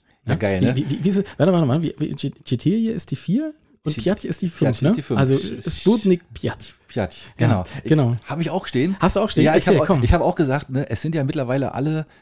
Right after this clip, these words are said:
Speaker 1: Corona-Experten geworden, ne? Oder
Speaker 2: Hm.
Speaker 1: Impf-, Impfmittel-Experten, ne?
Speaker 2: Natürlich.
Speaker 1: AstraZeneca und wie heißt das andere? BioNTech und Sputnik,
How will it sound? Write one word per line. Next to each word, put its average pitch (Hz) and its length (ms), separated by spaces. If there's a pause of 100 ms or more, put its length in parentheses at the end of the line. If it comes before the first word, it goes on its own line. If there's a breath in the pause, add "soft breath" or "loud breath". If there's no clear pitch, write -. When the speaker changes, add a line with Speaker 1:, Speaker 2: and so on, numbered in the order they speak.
(160 soft breath)
Speaker 1:
Corona-Experten 120 720
geworden, 90 300
ne? 139 60
Oder 247 120
Speaker 2:
Hm. 190 160
Speaker 1:
Impf-, - 180
Impfmittel-Experten, 110 880
ne? 135 80
Speaker 2:
Natürlich. 135 380
Speaker 1:
AstraZeneca 143 880
und 120 300
wie 123 100
heißt 147 120
das 135 100
andere? 139 200
BioNTech 151 640
und 113 240
Sputnik, 151 680